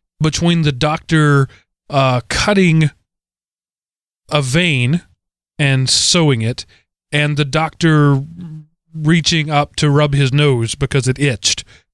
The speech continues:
and could, could rule that out. It could make intelligent decisions about what actions were important and what weren't,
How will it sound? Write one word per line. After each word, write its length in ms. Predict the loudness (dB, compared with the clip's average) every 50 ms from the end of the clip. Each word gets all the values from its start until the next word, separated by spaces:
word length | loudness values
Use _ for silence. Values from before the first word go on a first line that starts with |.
| _ _ _ _
and 220 | -2 0 0 0 2
could, 380 | 2 0 0 0 -4 -6 -4
could 160 | -2 -2 -2
rule 320 | 0 2 4 4 4 4 4
that 180 | 2 2 2
out. 160 | 2 2 0 0
It 60 | 0
could 140 | -2 0 0
make 200 | 0 -2 -2 -2
intelligent 540 | -4 -2 -2 0 2 2 2 2 0 0
decisions 600 | 0 0 2 2 2 2 4 2 2 2 0 -2 -4 -6 -14 -20 _ _ _ _
about 260 | -2 0 2 2 2 2
what 220 | 2 2 2 0
actions 400 | -2 -4 -4 -2 -2 0 0 2
were 180 | 2 2 2 2
important 640 | 0 -2 0 0 0 2 0 0 -2 -4 -4 -6 -8 -12 -20 _ _ _ _ -4
and 200 | 0 2 4 4
what 180 | 2 2 0 -2
weren't, 480 | -2 -2 -2 -2 -2 -6 -10 -12 -14